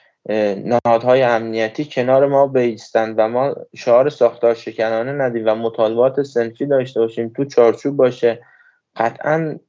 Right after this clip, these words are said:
به این موضوع ورود نمی‌کنن و اگرم ورود کنن، نشان دهنده دموکراسی که تو کشور وجود داره که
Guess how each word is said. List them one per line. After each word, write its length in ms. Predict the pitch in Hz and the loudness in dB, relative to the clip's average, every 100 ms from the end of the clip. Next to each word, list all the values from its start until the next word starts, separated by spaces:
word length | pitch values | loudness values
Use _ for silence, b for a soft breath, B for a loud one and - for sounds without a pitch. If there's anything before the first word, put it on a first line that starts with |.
| - 113 | -8 0
به 120 | 120 | 2
این 160 | 113 131 | 2 0
موضوع 560 | 123 120 135 156 - | 0 0 0 -2 -2
ورود 380 | 120 127 147 147 | -2 2 2 2
نمی‌کنن 560 | 147 151 147 143 139 135 | 0 0 2 2 2 2
و 60 | 127 | 2
اگرم 380 | 139 143 143 143 | 4 2 2 0
ورود 320 | 131 123 123 | -4 -4 -6
کنن، 500 | - 127 143 147 135 - | -4 0 0 -2 -10 -8
نشان 420 | 120 120 123 123 | -8 -2 0 2
دهنده 600 | 120 123 120 123 139 156 | 2 2 0 -2 -2 -2
دموکراسی 840 | 151 131 123 123 127 120 120 147 | 0 0 0 -2 0 0 0 -6
که 140 | 147 123 | -2 -4
تو 140 | 127 | -4
کشور 520 | 139 120 - 123 143 | -6 -6 2 4 4
وجود 280 | 156 151 147 | 0 -4 -2
داره 300 | 143 139 135 | 0 2 0
که 300 | 131 143 135 | 0 -2 -2